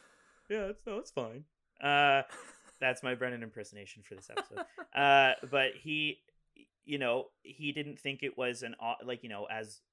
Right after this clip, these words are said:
Speaker 1: crazy as you'd think being a, about a car that kills people.
Speaker 2: Mm-hmm.
Speaker 1: Right? So I think, uh,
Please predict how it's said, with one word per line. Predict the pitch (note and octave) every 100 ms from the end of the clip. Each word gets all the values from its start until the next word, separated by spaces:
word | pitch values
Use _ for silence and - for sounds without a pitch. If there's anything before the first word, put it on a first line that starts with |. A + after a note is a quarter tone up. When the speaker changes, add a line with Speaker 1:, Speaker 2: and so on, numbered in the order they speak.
| _ _ _ _ _
Speaker 1:
crazy | - A2+ A2+ G#2+ A2 G#2+
as | G#2 G#2+
you'd | G#2 -
think | C#3+ G#2+
being | G#2 G#2 G2+
a, | G2 _ -
about | G2 G2
a | F#2+
car | - G2+
that | G2+ -
kills | A2+ -
people. | G2+ - - _ _ C3
Speaker 2:
Mm-hmm. | C3+ G#2+ - _ _ _
Speaker 1:
Right? | G2 G2+ D3+ _ _ _ _ _
So | - G#2 G2+ F#2+ - -
I | A#2
think, | - B2+ A#2 _ _ _ _ _ -
uh, | G#2+ A2 G#2